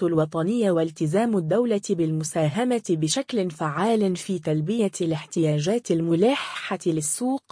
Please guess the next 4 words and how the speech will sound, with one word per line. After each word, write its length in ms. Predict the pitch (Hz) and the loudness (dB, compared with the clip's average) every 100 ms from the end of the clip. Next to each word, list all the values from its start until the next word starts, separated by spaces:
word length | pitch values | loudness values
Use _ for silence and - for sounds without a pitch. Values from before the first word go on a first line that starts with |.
| - _ - | -20 _ -2
فيما 400 | 302 311 247 180 | 4 4 4 2
تستمر 680 | - 175 - 202 233 302 190 | 0 -2 0 0 2 2 2
التقلبات 840 | 160 180 - 185 170 165 208 254 | 0 -4 -2 -2 0 2 0 2
الجيوسياسية 1160 | 185 156 170 160 156 - 170 156 151 254 247 | 0 0 0 0 0 0 2 2 0 -2 -2